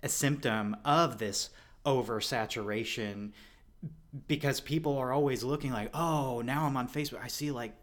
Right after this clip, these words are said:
this person's so happy. Why am I not happy?" Or, "I want that, and I don't feel like I have that." When really, if they maybe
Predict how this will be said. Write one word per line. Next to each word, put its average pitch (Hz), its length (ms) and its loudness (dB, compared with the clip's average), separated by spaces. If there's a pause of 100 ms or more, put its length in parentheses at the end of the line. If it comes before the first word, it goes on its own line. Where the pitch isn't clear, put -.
(140)
this 147 140 -4
person's 120 400 -8
so 127 160 -4
happy. 147 360 -2
Why 127 200 -2
am 123 100 -4
I 147 140 0
not 139 160 -2
happy?" 120 360 -6
Or, 110 160 -4 (340)
"I 156 180 0
want 127 440 -2 (320)
that, 101 420 -6 (260)
and 127 140 -6
I 143 160 0
don't 131 220 -2 (180)
feel 165 320 2
like 117 240 -2
I 104 100 -4
have 107 240 -6
that." 117 220 0
When 127 140 0
really, 147 440 4 (480)
if - 200 -4
they 156 180 2
maybe 151 600 0